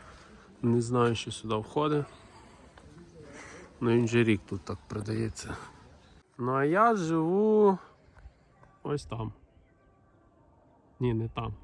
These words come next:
ось там. Бачите, домик. Не той білий, що в самому верху, а нижче.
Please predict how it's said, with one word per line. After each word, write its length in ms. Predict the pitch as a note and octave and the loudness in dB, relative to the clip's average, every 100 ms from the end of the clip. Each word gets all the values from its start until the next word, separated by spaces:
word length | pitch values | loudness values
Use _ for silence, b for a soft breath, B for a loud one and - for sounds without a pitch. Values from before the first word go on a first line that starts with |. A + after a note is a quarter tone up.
| - | -12
ось 180 | B2 - | -10 -10
там. 280 | - A2+ G#2 - - - | -8 -8 -6 -6 -6 -12
Бачите, 380 | C3+ C3 - - | -8 -8 -10 -12
домик. 340 | A#2+ A#2+ A2+ - - - - - - - - - - - - - - - - - - _ - | -6 -4 -4 -6 -12 -14 -16 -8 -4 -4 -6 -18 -20 -18 -20 -20 -20 -20 -20 -20 -20 _ -4
Не 120 | B2+ | -2
той 220 | F3 F3 | 2 2
білий, 340 | C3 C3+ A#2+ | 4 4 2
що 160 | A2 G#2+ | -2 -8
в 40 | |
самому 360 | - A#2 A2+ A2+ | -4 -2 -2 -2
верху, 440 | A#2 A2+ - A2+ A2 - | -4 -6 -4 -4 -6 -8
а 60 | B2 | -4
нижче. 500 | B2 A#2 - - | -2 -2 -2 -8